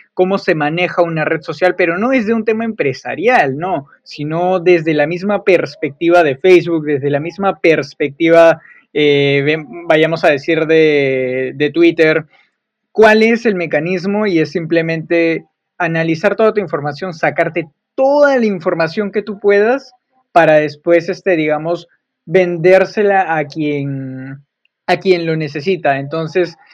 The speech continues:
básicamente ese es el tema principal de, de toda la película y gira en torno a eso, cómo va evolucionando todo este tema a nivel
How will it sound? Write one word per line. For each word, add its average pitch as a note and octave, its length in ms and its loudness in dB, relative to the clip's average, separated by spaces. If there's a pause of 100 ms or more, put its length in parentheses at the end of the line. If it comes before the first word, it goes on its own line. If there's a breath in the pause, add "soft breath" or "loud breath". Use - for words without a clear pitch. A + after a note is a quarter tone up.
(180 soft breath)
básicamente G#3+ 960 0
ese F#3 280 2
es F3+ 100 -2
el D3 180 0
tema D#3+ 240 -2
principal D#3 580 -2
de, D#3 420 0
de C#3 120 -6
toda D3+ 260 2
la D#3 180 2
película D#3 520 0
y C#3+ 100 -2
gira D3+ 220 -6
en D3 80 -10
torno D3 300 -4
a D3 80 -4
eso, C#3 320 -12 (100)
cómo E3 240 0
va E3 100 2
evolucionando D#3 840 -4
todo D#3 140 -2
este D3 240 -6
tema D#3 260 -2
a D3+ 60 -2
nivel C#3+ 480 -4